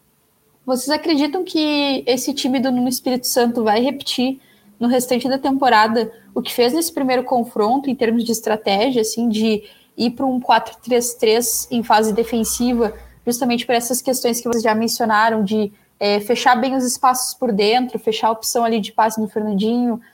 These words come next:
é, impedir que o, o City acione, é, jogadores na entrelinha, que é um, uma faixa do campo que, que o City gosta de ocupar e de explorar,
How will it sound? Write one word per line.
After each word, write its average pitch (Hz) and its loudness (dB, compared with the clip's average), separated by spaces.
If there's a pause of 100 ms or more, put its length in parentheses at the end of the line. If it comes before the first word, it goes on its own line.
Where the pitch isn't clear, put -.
(220)
é, 202 2
impedir 233 0
que 277 -4
o, 240 -2
o 220 0
City 247 -2
acione, 226 0 (200)
é, 208 0
jogadores 226 2
na 233 0
entrelinha, 220 0
que 233 -4
é 208 2
um, 226 -2
uma 214 0
faixa 214 0
do 220 -2
campo 220 -4
que, 214 -4 (200)
que 208 -4
o 214 0
City 208 -4
gosta 214 2
de 220 2
ocupar 220 0
e 233 0
de 196 -4
explorar, 208 0